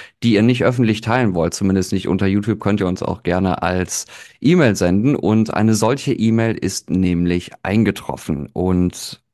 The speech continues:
ich würde sie dir gerne vorlesen und auch den Zuschauerinnen und den ganzen Zuhörern auch mal vorlesen, weil das etwas ist, was vielleicht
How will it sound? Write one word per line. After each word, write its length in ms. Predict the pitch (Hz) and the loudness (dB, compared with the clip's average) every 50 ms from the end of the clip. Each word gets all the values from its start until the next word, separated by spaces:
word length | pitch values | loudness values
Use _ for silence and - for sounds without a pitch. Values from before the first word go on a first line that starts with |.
| _ - | _ -6
ich 360 | - 95 92 - - - - _ _ | -4 -4 -4 -6 -8 -14 -16 _ _
würde 400 | - 67 53 - 110 110 107 110 | -14 -10 -2 0 2 4 4 4
sie 240 | 98 101 104 95 95 | 4 4 2 2 4
dir 220 | 87 95 95 92 | 4 2 2 2
gerne 280 | 90 90 92 95 95 92 | 2 0 0 0 0 -2
vorlesen 520 | - - 98 107 123 131 135 117 107 104 | -2 0 0 2 2 4 4 4 4 4
und 140 | 98 90 64 | 4 2 2
auch 100 | 71 95 | 0 -2
den 440 | - - 95 90 87 87 78 - - | 0 0 2 2 2 0 -2 -2 -6
Zuschauerinnen 800 | - - - 123 117 - 117 98 92 90 82 90 90 90 90 87 - - - - - - - _ _ _ | -8 -2 0 0 0 2 0 0 2 2 2 2 2 2 2 0 -4 -10 -20 -20 -20 -20 -20 _ _ _
und 580 | - 90 90 90 90 87 82 82 - - _ - | 0 2 2 4 4 2 2 0 -4 -10 _ -2
den 240 | 92 87 85 80 80 | 0 2 2 2 0
ganzen 300 | 80 90 95 - 101 92 | 0 0 0 0 -2 -2
Zuhörern 500 | - - 139 165 160 110 87 90 85 82 | 0 2 4 4 4 4 2 0 0 0
auch 100 | - 87 | 0 0
mal 200 | 90 85 80 69 | 0 0 -2 -4
vorlesen, 560 | - - 87 82 85 90 95 104 110 107 98 | -4 -4 -2 -2 0 0 0 2 2 2 2
weil 100 | 92 92 | 2 2
das 140 | 98 113 113 | 0 0 0
etwas 300 | 120 147 - 147 123 113 | 0 -2 0 0 0 0
ist, 240 | 107 120 - - - - - - - - - | 0 0 -2 -4 -14 -16 -16 -16 -18 -12 -4
was 260 | - 113 135 - - | -2 -2 -2 -2 -2
vielleicht 960 | - - 139 123 117 110 107 110 120 147 175 202 196 190 - - - - - | 0 0 2 2 4 2 2 2 2 2 2 2 0 0 -2 -8 -18 -18 -12